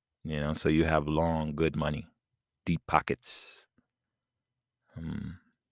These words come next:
all right. Thanks so much for listening once again this week. It is November. The year is almost up. Woo!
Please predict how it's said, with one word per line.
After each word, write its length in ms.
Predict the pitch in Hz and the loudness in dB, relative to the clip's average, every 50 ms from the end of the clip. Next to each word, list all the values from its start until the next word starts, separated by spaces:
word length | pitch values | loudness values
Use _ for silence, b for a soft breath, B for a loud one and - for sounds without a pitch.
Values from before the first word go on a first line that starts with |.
| _ _ _ _ B B B B B B B - | _ _ _ _ B B B B B B B 4
all 120 | 80 80 | 6 8
right. 280 | 80 80 78 80 76 - - _ _ _ - | 8 8 8 6 4 0 -6 _ _ _ 0
Thanks 180 | - 85 87 - | 2 2 2 4
so 100 | - 87 | 4 6
much 260 | 85 85 82 - - | 6 6 4 4 4
for 100 | 80 76 | 2 4
listening 400 | 80 82 - - 92 85 85 82 | 4 4 2 2 0 0 2 2
once 220 | 82 82 78 - | 0 0 0 -2
again 300 | 78 73 82 82 78 80 | -2 0 2 2 2 2
this 220 | 78 82 - - - | 0 0 0 0 2
week. 400 | 82 87 87 78 - - - - _ _ _ _ _ _ _ _ _ _ B B B B B | 4 4 4 4 2 -2 -12 -18 _ _ _ _ _ _ _ _ _ _ B B B B B
It 100 | 85 90 | 4 4
is 120 | 85 80 | 4 4
November. 520 | 95 87 82 80 92 92 92 90 92 87 80 | 4 2 4 6 6 6 8 8 6 6 6
The 100 | 82 82 | 4 4
year 300 | 82 87 92 92 92 85 - | 4 4 6 6 6 4 4
is 220 | 87 90 80 - | 2 2 2 2
almost 680 | - - 95 98 98 95 92 92 92 92 92 87 - - - | 0 2 6 8 8 8 8 6 6 4 4 2 0 -2 2
up. 260 | 95 98 92 87 - - | 6 6 6 6 4 2
Woo! 500 | - 82 90 185 311 320 320 226 180 143 | -2 0 6 10 12 12 12 10 8 4